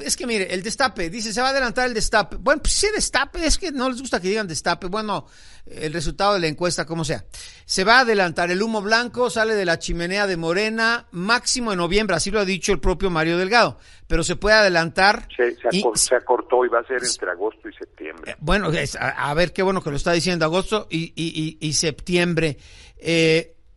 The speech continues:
Speaker 1: es, ¿eso, eh, los tiempos van en contra o a f-, no en contra de, de Gerardo
Speaker 2: En contra.
Speaker 1: Fernández, no?
Speaker 2: No,
Speaker 1: Eh.
Speaker 2: en contra. El que haya, una de las, de las cosas que se haya metido el compañero presidente abiertamente a decir, "Yo voy a ser garante y voy a, eh, también garantizar la unidad,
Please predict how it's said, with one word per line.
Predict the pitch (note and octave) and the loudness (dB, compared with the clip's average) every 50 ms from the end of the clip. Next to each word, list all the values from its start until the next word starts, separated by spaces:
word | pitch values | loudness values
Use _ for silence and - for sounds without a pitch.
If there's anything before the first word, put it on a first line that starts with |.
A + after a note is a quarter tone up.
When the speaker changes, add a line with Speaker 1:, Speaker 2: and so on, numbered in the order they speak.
| - _ _ _ | -20 _ _ _
Speaker 1:
es, | - F3+ G#3 A3+ - - | -2 -2 0 0 2 2
¿eso, | G#3+ A3 - - C4 B3+ C4 C4 B3 - - F3 | 4 4 4 6 8 8 8 8 6 2 -2 -4
eh, | F3 E3 E3 E3 E3 D#3+ | -2 -2 -2 0 0 0
los | F3 - - | 2 2 2
tiempos | - A#3 A#3+ G#3+ - A#3 G#3 | 4 4 4 4 4 2 4
van | A3+ A3+ A#3+ A#3+ | 4 2 2 0
en | A3 | -2
contra | D#3 A3 B3 C4 C4 C#4+ C4+ B3+ A#3 | 0 0 0 0 2 2 2 2 4
o | G#3 | 2
a | F#3+ | 2
f-, | E3+ - - G#3 E3 D#3+ - F#3 | 0 -2 -6 -12 -12 -10 -4 -2
no | G#3+ | 0
en | A3+ G#3+ - | 0 0 0
contra | - C#4+ D#4+ - - G3+ F3+ D#3 | 0 0 0 0 0 0 0 0
de, | D#3+ D3+ C#3+ D3+ D3+ | -2 -6 -6 -6 -6
de | D3 D3+ - | -6 -6 -4
Gerardo | E3+ D#3+ D#3 D#3 D3+ D3+ | -4 -2 -2 0 2 4
Speaker 2:
En | D#3 D3+ | 4 4
contra. | C#3 C#3 C#3 | 2 0 -4
Speaker 1:
Fernández, | C#3 C3 C#3 C#3 C#3 - - - | -8 -8 -8 -8 -10 -12 -6 0
no? | D#3 D#3 | 2 2
Speaker 2:
No, | D3+ C3+ B2 A#2 | 4 4 2 0
Speaker 1:
Eh. | A#2 | -4
Speaker 2:
en | A2 | -6
contra. | - C3 C3+ B2 A2 G2 - - E2 D#2 | -2 0 0 0 0 -4 -8 -10 -10 -8
El | D#2 D#2+ - | -10 -10 -12
que | - - C#3+ | -10 -8 -8
haya, | D#3+ E3 E3 D#3 D3 B2+ A2+ - - - - | -8 -8 -10 -10 -8 -8 -10 -10 -12 -18 -18
una | - D3 F3+ G#3 A3+ G#3 | -14 -14 -12 -12 -12 -12
de | F#3+ E3+ | -12 -12
las, | B2+ A#2+ G#2+ - _ _ _ - - | -10 -12 -12 -14 _ _ _ -20 -16
de | - F#2 | -14 -12
las | F2 E2+ - - - | -10 -10 -12 -12 -10
cosas | - A2 A2 - A2 G#2 - _ _ | -8 -8 -8 -8 -12 -16 -16 _ _
que | - A#2 | -20 -20
se | - - F#2 | -10 -4 -2
haya | F#2+ G#2 A2 | 0 0 0
metido | A#2+ A2+ - _ - D#3 A2 | -2 -6 -12 _ -10 -6 -6
el | G#2 G2+ | -6 -6
compañero | - - E2 - - D#2 E2 E2+ F#2+ F#2 | -8 -16 -14 -10 -8 -8 -8 -8 -14 -18
presidente | - - D#2+ - - D#2 E2+ F#2 F2+ _ - F2+ | -18 -18 -20 -20 -20 -18 -18 -18 -12 _ -2 -2
abiertamente | D#2+ - F#2+ G2 - - - F2+ E2+ F2 F#2 F#2+ _ - E2+ | -2 -2 -2 -6 -6 -2 -2 -4 -4 -4 -10 -14 _ -4 -4
a | D#2 | -4
decir, | D2+ D2+ - - G#2+ - _ | -4 -6 -14 -14 -14 -10 _
"Yo | - A#2+ B2 | -4 -2 0
voy | C3+ C3+ B2+ | 0 0 0
a | G#2 | 0
ser | - - G#2+ G2+ | 0 -2 -4 -2
garante | F2+ F#2 E2+ D#2 D#2 D#2+ - _ - E2+ | -2 -2 -2 -2 -2 -6 -10 _ -18 -16
y | D#2+ | -12
voy | - F2+ F#2 F#2 F#2 | -10 -8 -6 -4 -4
a, | F2 | -4
eh, | E2 D#2 - - C#2 D2 C2+ C2 C2 _ | -4 -6 -12 -12 -10 -10 -10 -12 -12 _
también | - D2+ D2 - D#2+ E2 | -6 -6 -6 -8 -10 -12
garantizar | E2+ E2+ D#2 D2 - _ _ _ _ - C#2 - - | -8 -8 -8 -8 -8 _ _ _ _ -10 -10 -8 -8
la | E2 - | -10 -12
unidad, | _ - - - C2 C2+ | _ -12 -10 -8 -8 -8